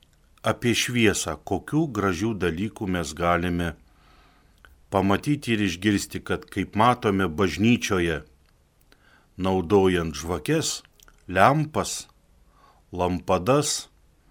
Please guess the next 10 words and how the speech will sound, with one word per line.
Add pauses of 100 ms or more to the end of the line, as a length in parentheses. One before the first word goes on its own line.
kai
mums
šviečia (680)
saulės
šviesa
bažnyčioj, (1080)
viskas
žėri, (840)
kaip
tai